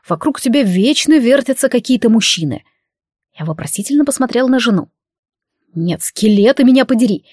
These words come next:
я ни в чем ее не подозревал. Но это происходило уже не в первый раз». «Какие мужчины? Когда?» «Стой, Одан, подожди. Какие мужчины, гиена огненная?»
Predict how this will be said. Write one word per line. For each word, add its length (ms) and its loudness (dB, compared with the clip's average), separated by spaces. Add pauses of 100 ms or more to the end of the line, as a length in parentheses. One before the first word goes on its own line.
(180)
я 260 -6
ни 140 -2
в 80 -8
чем 260 2
ее 200 6
не 100 4
подозревал. 720 0 (440)
Но 120 -2
это 160 -2
происходило 640 2
уже 220 4
не 100 6
в 60 -16
первый 260 0
раз». 340 -2 (560)
«Какие 360 0
мужчины? 400 2
Когда?» 400 2 (560)
«Стой, 360 0
Одан, 220 0
подожди. 560 -2 (480)
Какие 560 -2
мужчины, 380 4
гиена 400 4
огненная?» 500 2